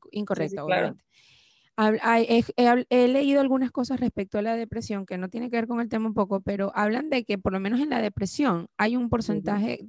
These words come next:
Speaker 1: que ocurre, o sea, que está determinado que es un, las mujeres tenemos una tendencia superior a presentar episodios depresivos más que los hombres. En el caso
Speaker 2: Ujú.
Speaker 1: del, de este tipo de ataques,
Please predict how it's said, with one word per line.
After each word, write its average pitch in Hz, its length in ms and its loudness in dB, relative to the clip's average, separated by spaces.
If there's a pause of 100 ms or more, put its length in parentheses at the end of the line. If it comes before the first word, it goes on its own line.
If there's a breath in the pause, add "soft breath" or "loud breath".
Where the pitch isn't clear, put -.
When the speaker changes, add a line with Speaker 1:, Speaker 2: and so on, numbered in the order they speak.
Speaker 1:
que 220 200 -2
ocurre, 214 400 -2
o - 40 -4
sea, 208 160 -2
que - 100 -6
está 233 480 2
determinado 247 840 2
que - 220 -2
es 208 140 2
un, 262 200 0 (220)
las 220 180 0
mujeres 240 540 0
tenemos 220 540 0
una 254 260 -4
tendencia 240 720 -4
superior 208 840 0 (800 soft breath)
a 214 180 0
presentar 214 840 -2 (280)
episodios 214 540 2
depresivos 226 640 2
más 233 260 -2
que - 140 -4
los 196 180 -2
hombres. 180 560 -4 (380 soft breath)
En 247 240 0
el 247 100 -8
caso 269 280 0
Speaker 2:
Ujú. 311 100 4
Speaker 1:
del, 302 140 -2
de 220 260 4
este 220 240 0
tipo 247 260 0
de 240 60 6
ataques, 220 560 -2